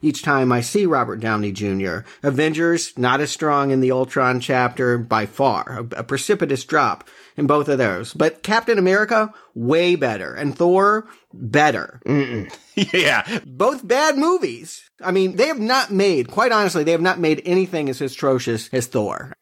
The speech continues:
Speaker 3: I agree with you there, Stuart. That's the bottom.
Speaker 1: And that's Branagh. I mean, that's, that's an illustrious director and Anthony Hopkins, all these great actors.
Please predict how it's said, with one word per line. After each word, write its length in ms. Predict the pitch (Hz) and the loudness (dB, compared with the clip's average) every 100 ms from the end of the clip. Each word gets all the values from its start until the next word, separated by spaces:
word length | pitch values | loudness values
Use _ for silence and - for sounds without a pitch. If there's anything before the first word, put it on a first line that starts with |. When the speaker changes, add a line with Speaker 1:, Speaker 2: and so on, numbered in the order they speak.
| - | -2
Speaker 3:
I 180 | 127 | 0
agree 320 | 151 160 190 220 | 2 0 0 0
with 220 | 202 202 | 0 -2
you 80 | 196 | 0
there, 180 | 208 | 0
Stuart. 340 | 196 - 143 139 | 0 0 0 2
That's 200 | 147 147 | 0 -2
the 80 | 147 | -2
bottom. 500 | 147 147 113 95 98 | 0 2 0 -4 -6
Speaker 1:
And 160 | 190 202 | -2 0
that's 260 | 233 240 | 0 0
Branagh. 640 | 180 147 202 240 269 220 156 | -6 -2 0 0 0 2 2
I 80 | 170 | 2
mean, 160 | 170 | 2
that's, 220 | 196 247 | 0 -2
that's 360 | 190 156 202 226 | -6 -2 -2 -2
an 100 | 226 | -2
illustrious 760 | 180 160 202 233 269 262 240 | 0 2 0 -2 -8 -8 -6
director 720 | - 202 185 202 - 226 214 196 | -4 -2 0 -2 -4 0 2 2
and 340 | 151 147 - | 0 -2 -4
Anthony 340 | 170 196 214 | -2 0 0
Hopkins, 480 | 185 180 185 196 180 | 2 4 2 0 0
all 140 | 180 196 | 2 0
these 160 | 196 | -2
great 220 | 214 208 | 0 0
actors. 480 | 180 170 170 185 185 | 2 0 0 -2 -4